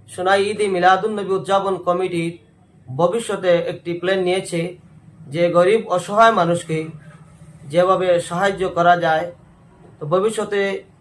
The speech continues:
এই সোনাই ঈদে মিলাদুন, মিলাদুন নবী উদযাপন কমিটি যাতে গরিব অসহায় মানুষকে সাহায্য করা যায়, এর জন্য একটি, আহ, ফান্ড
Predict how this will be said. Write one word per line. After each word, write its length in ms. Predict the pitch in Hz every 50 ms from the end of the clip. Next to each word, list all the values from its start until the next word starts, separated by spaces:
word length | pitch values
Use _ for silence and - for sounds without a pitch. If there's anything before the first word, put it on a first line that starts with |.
| _ _ _ _ _ _ _ _ _ - -
এই 520 | 151 156 160 160 156 156 151 147 151 151 143
সোনাই 340 | - 165 160 170 175 180 190
ঈদে 140 | 185 180 196
মিলাদুন, 380 | 190 175 175 175 175 185 185 175 - 151 156
মিলাদুন 500 | 180 185 180 175 180 185 190 185 214 208
নবী 160 | 202 190 180
উদযাপন 460 | 190 170 - 190 185 185 196 196 190
কমিটি 640 | 185 - 175 175 202 220 208 202 196 160 135 131 - - - - - - - - - - - - - -
যাতে 360 | 180 190 202 196 202 208 202
গরিব 420 | 165 165 170 175 190 214 214 202
অসহায় 300 | 185 180 180 208 208 202
মানুষকে 680 | 196 180 175 175 - - - - 190 175 170 175 175 - - - - - - - - - - - - -
সাহায্য 440 | - - 190 202 220 214 202 214
করা 320 | 208 - 185 185 196 208 214
যায়, 340 | 190 185 180 175 175 190 180 - - - - - - - - - - - -
এর 180 | 165 180 175 185
জন্য 600 | 202 202 196 196 190 180 175 175 175 175 - - - - - - - - - - -
একটি, 640 | 156 175 175 175 - 185 190 180 180 175 - - - - _ _ - - _ _ - - - - - -
আহ, 480 | - - - - - - - 143 139 135
ফান্ড 540 | - 170 175 185 202 214 226 233 233 233